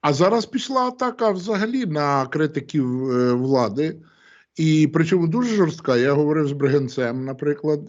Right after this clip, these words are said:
і він каже, що, ну, просто пруть, як, ну, до Тараса В'ячеславовича взагалі, я, е, коли заходжу до нього туди,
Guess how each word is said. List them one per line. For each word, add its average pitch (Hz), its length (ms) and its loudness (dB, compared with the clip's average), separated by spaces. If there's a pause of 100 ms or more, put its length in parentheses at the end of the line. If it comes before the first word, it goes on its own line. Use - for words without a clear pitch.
і 135 560 4 (640)
він 147 220 2
каже, 156 280 2
що, 151 160 -4
ну, 143 160 -4
просто 165 500 0
пруть, 160 400 0
як, 143 240 2
ну, 143 640 -2
до 131 240 -2
Тараса 165 360 0
В'ячеславовича 160 840 0 (440)
взагалі, 185 680 0
я, 160 200 2
е, 156 420 -4
коли 160 320 -2
заходжу 151 480 -2
до 143 380 0
нього 143 320 -4
туди, 139 580 2